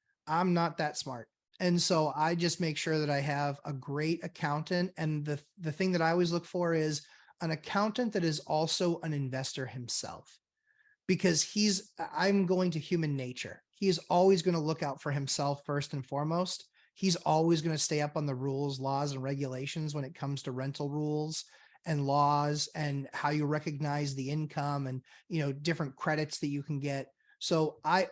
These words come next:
always have a C P A that is actually also a property investor, because I know that he'll be up on all the rules. Um, and,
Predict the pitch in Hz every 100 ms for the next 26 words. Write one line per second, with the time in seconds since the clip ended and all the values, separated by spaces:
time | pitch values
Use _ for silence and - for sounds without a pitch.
0 | - 160 175 175 170 - 156 151 151 151
1 | 147 151 143 139 135 - 170 151 165 143
2 | 147 185 202 147 139 139 135 139 - 147
3 | 143 135 135 - 147 131 - 131 143 151
4 | 156 156 156 - 202 208 - - _ 147
5 | 160 147 143 147 143 143 - 147 143 135
6 | 131 - 135 123 127 131 127 127 131 131
7 | 127 131 - - _ - 143 131 127 123
8 | 117 156 139 131